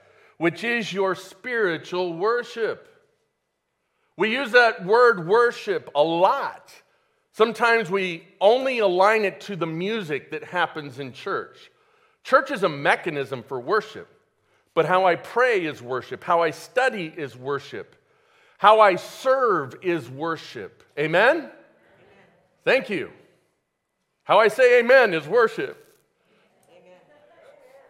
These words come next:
Speaker 1: Oh, we're tracking today. This is good. So God is saying that this instruction, this is your spiritual. Have you ever wondered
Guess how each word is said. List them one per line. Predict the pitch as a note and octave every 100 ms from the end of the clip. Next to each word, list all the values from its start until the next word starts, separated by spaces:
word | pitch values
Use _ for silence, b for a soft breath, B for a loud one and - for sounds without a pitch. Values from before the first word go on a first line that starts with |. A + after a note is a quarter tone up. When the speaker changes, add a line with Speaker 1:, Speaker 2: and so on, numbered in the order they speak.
| _ F2+
Speaker 1:
Oh, | F2+
we're | A2+
tracking | D3 - C3 B2 A2
today. | G#2 F#2+ G#2 G2+
This | A2+ -
is | G2 B2
good. | A#2+ F#2 - b b b b b b b
So | - B3 A#3
God | E3+ C#3+ A3 C4+ A#3+ F#3 F#3 -
is | G3 G3+
saying | - C#4 B3+ G#3+ F3+ D#3 C3 B2+ C#3+
that | D#3 G3 D3 C#3
this | B3 C#4+ - - - - _ _ _ -
instruction, | G3 G3+ - - C4 C#4 - - A2+ A2 G3+ G#3+ _ _ _ _ _ _ _ D#3
this | D#4+ D#4+
is | D4+ C4+
your | G#3+ B3
spiritual. | A#3+ - C4+ C4 -
Have | G#3+ A3
you |
ever | C4 D#4+
wondered | A3 A#3 A#3+